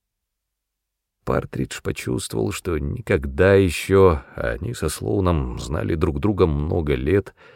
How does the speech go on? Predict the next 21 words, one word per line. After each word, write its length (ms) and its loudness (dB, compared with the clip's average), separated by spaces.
они 240 -6
не 220 2
были 180 4
так 240 -2
близки, 640 0
как 340 -6
в 200 0
эту 220 2
минуту. 560 -6
«Держись, 580 6
Кроув. 480 -2
Улетаю 580 8
ближайшим 560 6
рейсом». 440 -2
«Спасибо, 520 0
Гарри. 340 -8
Можешь 400 0
назвать 360 4
людей, 320 4
с 80 -2
которыми 580 2